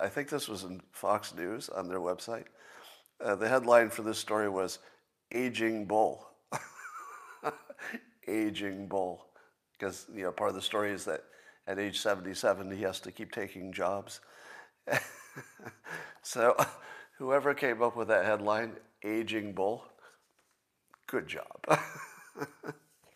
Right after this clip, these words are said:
<laughs> And what this makes me wonder is, uh, if I could hire,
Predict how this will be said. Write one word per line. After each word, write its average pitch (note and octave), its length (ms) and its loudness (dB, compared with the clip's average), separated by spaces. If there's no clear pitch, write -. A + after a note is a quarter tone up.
<laughs> B2+ 360 8
And C3+ 300 12
what D#3+ 140 8
this F3 180 2
makes D#3+ 240 4
me A#2+ 120 4
wonder B2 380 6
is, F#2+ 240 2
uh, G2 240 6
if - 160 -2
I G#2 100 6
could G2+ 180 0
hire, G#2 540 8